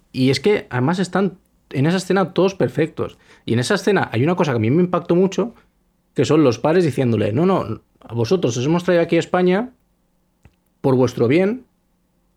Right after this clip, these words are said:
para que, eh, pues eso, pues os desarrolléis mejor, y luego cuando seamos viejos nos volvemos a China y nos cuidáis".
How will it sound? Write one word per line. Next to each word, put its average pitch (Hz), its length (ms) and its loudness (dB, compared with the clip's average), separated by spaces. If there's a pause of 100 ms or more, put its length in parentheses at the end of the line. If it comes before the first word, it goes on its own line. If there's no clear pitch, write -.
(240)
para 120 300 -2
que, 113 300 0
eh, 107 280 -2
pues - 380 -10
eso, 117 200 -6
pues 104 200 -6
os 104 180 -8
desarrolléis 113 560 0
mejor, 196 460 0 (340)
y 185 120 2
luego 190 200 4
cuando 131 180 0
seamos 165 240 2
viejos 196 300 2
nos 170 100 0
volvemos 143 340 2
a 175 80 0
China 202 180 0
y 196 40 2
nos 113 120 0
cuidáis". 104 540 -2